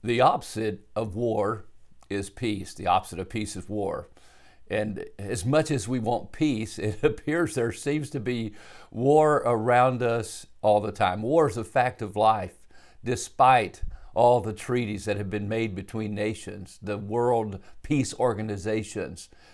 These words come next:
There's war on every hand. Jesus even said, "In the last days, nation will rise against nation." Yes, today the world is at war. But the sad thing is, it's not just war against nations and between nations,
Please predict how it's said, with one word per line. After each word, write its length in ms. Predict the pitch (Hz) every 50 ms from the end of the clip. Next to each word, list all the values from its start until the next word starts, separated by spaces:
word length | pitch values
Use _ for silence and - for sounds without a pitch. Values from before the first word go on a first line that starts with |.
| - _ _ _ _ -
There's 360 | 95 117 123 120 117 - 82
war 480 | 110 120 117 104 95 90 92 87 - - - _
on 200 | - 110 117 117
every 220 | 110 107 98 107 98
hand. 280 | 101 113 104 95 95
Jesus 440 | - 147 - 190 156 131 143 139 -
even 240 | 135 127 110 113 110
said, 320 | - - 127 127 127 123
"In 100 | 120 113
the 120 | 101 107 107
last 360 | 117 127 135 135 - - -
days, 520 | 113 117 120 127 131 139 131 113 - - _ _ - - - - - - - -
nation 680 | - 95 110 131 147 139 - - 107 101 98 104 101 -
will 280 | - 110 123 120 113 107
rise 600 | 107 113 123 123 117 107 101 107 107 101 - - -
against 400 | 110 101 101 110 107 107 - 104
nation." 600 | 107 113 104 110 104 - - 95 67 - - - _ - - - - - - - - -
Yes, 500 | - - 113 113 123 123 - - - -
today 640 | - - 110 98 107 117 120 123 117 110 110 95 - - - -
the 160 | - 98 120 117
world 680 | 110 101 104 120 127 131 131 131 117 113 123 104 98
is 200 | - 120 107 104
at 140 | 113 - 104
war. 380 | 98 107 117 113 85 78 90 -
But 160 | - 123 -
the 80 | 143
sad 360 | 131 - 214 196 202 185 139 -
thing 240 | 147 139 131 123
is, 320 | 123 123 131 131 123 87 107
it's 220 | 107 98 - -
not 280 | 123 143 156 151 - 107
just 300 | 123 135 131 - - -
war 420 | 107 117 127 139 139 127 113 - -
against 440 | 107 107 104 117 120 110 101 - -
nations 600 | 104 117 135 151 143 143 - 101 92 98 104 101
and 160 | 104 107 113
between 380 | 98 101 101 - 131 135 127 117
nations, 580 | 113 117 143 147 - - 107 107 107 98 -